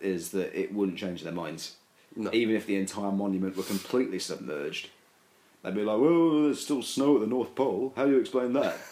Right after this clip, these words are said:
Speaker 2: <laughs>
Speaker 1: Seriously, that's, that's, that's, that's the level of arguments you get from the climate change deniers. I mean, there's one occasion, I believe, in the American Congress, someone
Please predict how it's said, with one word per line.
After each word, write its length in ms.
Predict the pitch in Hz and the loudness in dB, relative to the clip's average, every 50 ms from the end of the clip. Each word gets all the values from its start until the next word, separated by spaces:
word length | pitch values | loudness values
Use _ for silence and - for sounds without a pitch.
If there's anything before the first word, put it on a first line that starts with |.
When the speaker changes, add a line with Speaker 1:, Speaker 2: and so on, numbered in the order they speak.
| 190 - - 190 - 190 175 | -4 -2 -2 0 2 0 0
Speaker 2:
<laughs> 20 | - | 2
Speaker 1:
Seriously, 360 | 185 214 381 - - - 104 | 0 2 2 2 2 0 0
that's, 240 | 110 117 - - - | 0 0 -2 -2 -4
that's, 220 | 139 - - - - | -4 -4 -6 -6 -6
that's, 480 | - 71 - - - - - - - - - - - _ _ _ _ _ _ | -6 -6 -6 -6 -8 -8 -8 -12 -14 -18 -20 -20 -20 _ _ _ _ _ _
that's 200 | - 120 117 - | -6 -4 -4 -2
the 80 | - 127 | -2 0
level 240 | 123 139 131 127 127 | 2 2 4 4 4
of 100 | 117 113 | 4 4
arguments 460 | 117 127 139 120 110 110 101 95 - | 4 4 4 2 2 -2 -2 -2 -4
you 100 | 107 101 | -4 -2
get 220 | 101 127 131 139 - | -2 -2 -2 -2 -4
from 140 | - 101 | -4 -2
the 80 | 95 92 | -2 -2
climate 300 | - 101 92 90 80 - | -4 -4 -6 -6 -6 -6
change 280 | - 95 90 90 90 - | -6 -6 -6 -6 -6 -6
deniers. 500 | 90 92 113 131 113 90 92 - - - | -6 -6 -6 -6 -6 -6 -8 -8 -8 -8
I 40 | |
mean, 360 | 92 92 92 92 90 90 92 - - _ _ _ _ _ _ - | -6 -4 -4 -2 -4 -4 -6 -10 -14 _ _ _ _ _ _ -6
there's 160 | - 101 95 | -4 -4 -2
one 160 | 104 101 101 | 0 -2 -2
occasion, 440 | 95 - 101 95 98 98 101 95 95 | -2 -2 0 0 0 0 0 -2 -2
I 60 | 90 | -2
believe, 320 | 87 - 95 92 92 92 90 | -2 -4 -2 0 0 0 0
in 100 | 90 92 | -2 -2
the 80 | 92 | -2
American 400 | 90 95 95 95 92 - 87 87 | -2 0 -2 -2 -2 -4 -8 -10
Congress, 640 | - 107 113 113 95 - - 76 - - - - - _ - _ _ _ _ _ _ _ | -8 -6 -6 -6 -6 -6 -6 -6 -8 -8 -10 -10 -14 _ -20 _ _ _ _ _ _ _
someone 540 | - - 120 113 110 107 101 101 101 101 101 | -6 -2 0 0 2 2 2 2 0 0 -2